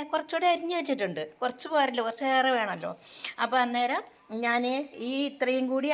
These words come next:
അരിഞ്ഞിട്ട് ഞാൻ നിങ്ങൾക്ക് കാണിച്ചു തരാം. ഓക്കെ, അപ്പോൾ ഫ്ര-, ഫ്രണ്ട്സ്, നമ്മളുണ്ടല്ലോ ഈ മടലരിയാൻ പ്രത്യേകിച്ച് ചെത്തി എടുത്തിട്ട്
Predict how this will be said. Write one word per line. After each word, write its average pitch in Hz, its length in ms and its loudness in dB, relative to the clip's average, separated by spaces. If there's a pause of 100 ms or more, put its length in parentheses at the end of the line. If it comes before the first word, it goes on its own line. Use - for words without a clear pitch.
(100)
അരിഞ്ഞിട്ട് 220 680 -2 (260)
ഞാൻ 208 180 2
നിങ്ങൾക്ക് 202 380 -4
കാണിച്ചു 170 400 -2
തരാം. 147 240 -8 (360)
ഓക്കെ, 381 180 -2 (1400)
അപ്പോൾ 262 240 2
ഫ്ര-, 269 300 4
ഫ്രണ്ട്സ്, 285 340 2 (340)
നമ്മളുണ്ടല്ലോ 294 580 8 (180)
ഈ - 20 4 (140)
മടലരിയാൻ 269 680 4
പ്രത്യേകിച്ച് 262 500 4 (140)
ചെത്തി 262 460 2
എടുത്തിട്ട് 254 360 2